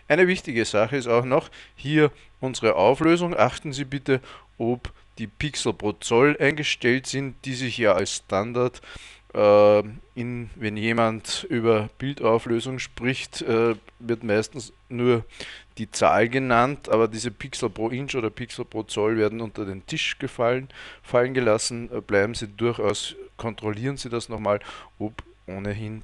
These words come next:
Pixel pro Zoll eingestellt sind. Gut, Auflösung, äh,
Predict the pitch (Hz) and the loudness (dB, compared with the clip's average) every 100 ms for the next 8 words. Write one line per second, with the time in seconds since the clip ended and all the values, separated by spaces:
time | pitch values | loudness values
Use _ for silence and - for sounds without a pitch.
0 | - 107 - 107 - 110 104 - 123 113 | -12 -10 -4 -4 -2 -4 -4 4 4 4
1 | 95 87 - 92 85 92 90 - - - | 2 -2 -4 -6 -8 -10 -12 -18 -18 -2
2 | 202 170 - - - - 127 156 175 165 | 2 2 0 -20 -2 10 10 10 6 6
3 | 165 165 165 - _ - 143 139 139 | 4 2 -2 -8 _ 4 8 10 8